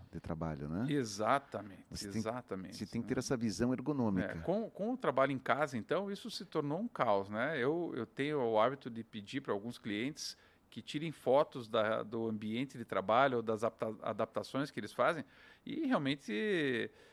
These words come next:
Speaker 2: dá pra dar risada das coisas que as pessoas fazem pra se adaptar, né? Onde eles colocam teclado, as cadeiras sobem, ti-, é tijolo, é, é,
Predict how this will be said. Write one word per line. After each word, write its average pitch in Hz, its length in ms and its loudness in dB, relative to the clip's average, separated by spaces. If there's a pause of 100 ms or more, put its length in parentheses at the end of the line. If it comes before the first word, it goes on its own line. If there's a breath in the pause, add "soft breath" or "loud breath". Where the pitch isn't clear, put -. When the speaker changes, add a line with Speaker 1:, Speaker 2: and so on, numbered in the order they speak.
(140 loud breath)
Speaker 2:
dá 123 120 4
pra 143 160 2
dar 139 140 4
risada 165 500 6
das 123 160 -6
coisas 135 240 -2
que 135 80 -4
as 117 80 -8
pessoas 127 300 -4
fazem 120 300 0
pra 117 160 -4
se - 120 -6
adaptar, 120 480 2
né? 107 120 -2
Onde 117 360 0
eles 135 180 -2
colocam 120 420 2
teclado, 113 720 2
as 107 140 -10
cadeiras 110 560 -2
sobem, 113 380 0
ti-, 110 320 -8
é 113 80 -2
tijolo, 123 840 2 (420 loud breath)
é, 110 960 0
é, 120 500 -12